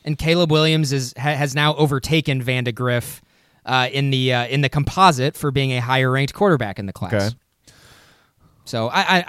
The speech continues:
Speaker 1: I does, w-, did that have anything to do with, um, with Riley's decision? Or I know, I know Vandegrift decommitted or whatever, and, and I'm sure maybe we'll hear the, the full story of this recruitment once
Speaker 2: And then
Speaker 1: it
Speaker 2: he
Speaker 1: ends and
Speaker 2: di-,
Speaker 1: whatnot,
Speaker 2: didn't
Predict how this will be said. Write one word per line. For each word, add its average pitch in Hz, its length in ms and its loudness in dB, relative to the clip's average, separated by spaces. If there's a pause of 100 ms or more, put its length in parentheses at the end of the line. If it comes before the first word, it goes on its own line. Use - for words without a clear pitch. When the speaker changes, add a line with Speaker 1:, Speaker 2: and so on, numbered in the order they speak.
Speaker 1:
I 185 40 2 (400)
does, 196 180 2 (480)
w-, 165 220 -4
did 156 160 2
that 175 140 6
have 165 160 4
anything 160 320 2
to 135 80 -2
do 190 200 0
with, 170 260 -2
um, 127 380 -2 (580)
with 131 160 0
Riley's 135 480 4
decision? 143 500 2
Or 117 220 -2 (240)
I 208 100 2
know, 208 80 4
I 208 100 2
know 208 120 8
Vandegrift 143 480 2
decommitted 123 540 0
or 117 40 -2
whatever, 117 360 -2
and, 110 140 -4
and 131 160 -4
I'm 131 140 0
sure 127 240 -2
maybe 131 240 2
we'll 127 140 4
hear 120 260 -2
the, 113 300 -4 (380)
the 143 100 0
full 156 240 2
story 139 480 0
of 131 80 -2
this 123 160 -2
recruitment 131 500 -6
once 139 160 2
Speaker 2:
And 180 80 6
then 170 60 8
Speaker 1:
it 180 40 10
Speaker 2:
he 175 80 6
Speaker 1:
ends 127 220 -2
and 123 100 -2
Speaker 2:
di-, 123 40 -2
Speaker 1:
whatnot, 175 380 2
Speaker 2:
didn't 160 160 2